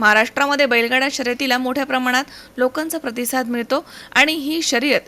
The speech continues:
शेतकऱ्यांच्या श्रमाचं प्रतीक देखील मानली जाते. साकत या ठिकाणी श्री साकेश्वर महाराज यात्रेनिमित्त बुधवारी तालुक्यामध्ये प्रथमच भव्य दिव्य बैलगाडा शर्यत आयोजित करण्यात आली होती. यासाठी सुमारे एकशे पंच्याहत्तर बैलगाडा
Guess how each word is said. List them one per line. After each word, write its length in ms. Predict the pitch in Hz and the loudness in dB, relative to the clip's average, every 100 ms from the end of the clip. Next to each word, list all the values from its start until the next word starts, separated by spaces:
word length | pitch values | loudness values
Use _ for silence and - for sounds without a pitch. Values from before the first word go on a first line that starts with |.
| - | -10
शेतकऱ्यांच्या 720 | - 320 320 - 403 339 285 339 | -2 0 0 -2 -4 -2 -4 -6
श्रमाचं 520 | 311 254 254 320 339 | -4 -4 -4 -4 -6
प्रतीक 420 | 320 240 220 302 | -6 -6 -6 -6
देखील 400 | 233 220 214 226 185 - - - | -2 -4 -2 -4 -4 -10 -14 -2
मानली 380 | 247 240 277 | 2 2 0
जाते. 380 | 285 214 220 - - - - - - - | 0 0 0 -4 -6 -20 -20 -20 -20 -8
साकत 440 | - 311 302 370 339 | 2 2 2 -2 0
या 80 | |
ठिकाणी 400 | 311 302 269 277 | -2 0 0 0
श्री 180 | 285 294 | 0 -2
साकेश्वर 640 | 294 240 - 254 - 254 254 | 0 -2 -2 -6 -2 -2 -2
महाराज 440 | 226 220 233 233 | -2 0 0 2
यात्रेनिमित्त 600 | 214 - 220 214 285 - 247 - - - | 0 0 -4 -2 -6 -4 -4 -6 -18 -8
बुधवारी 460 | 247 285 294 359 370 | -2 -2 -2 -4 -2
तालुक्यामध्ये 540 | 285 262 269 269 262 | 0 0 -2 -4 -2
प्रथमच 440 | 277 240 254 247 202 - - - | -4 -4 -4 -4 -4 -8 -20 -4
भव्य 320 | 247 269 277 | 0 0 0
दिव्य 340 | 320 311 285 294 | -2 -2 0 0
बैलगाडा 440 | 240 220 226 240 | 0 0 0 -2
शर्यत 280 | 254 220 214 - | -2 -2 -2 -4
आयोजित 400 | - 214 214 220 240 | -4 -4 -4 -6 -6
करण्यात 320 | 220 208 214 | -4 -2 -2
आली 120 | 208 | -2
होती. 320 | 202 208 208 - - - - - - | -4 -6 -8 -10 -16 -20 -20 -8 2
यासाठी 500 | 247 262 262 220 247 | 2 2 0 0 0
सुमारे 400 | 277 254 262 302 - - | 0 2 2 0 -6 -12
एकशे 240 | - 277 359 | -4 -2 -2
पंच्याहत्तर 640 | 330 294 269 330 - 349 | 0 0 0 -4 -4 -4
बैलगाडा 540 | 339 240 226 233 233 | -2 -2 0 0 0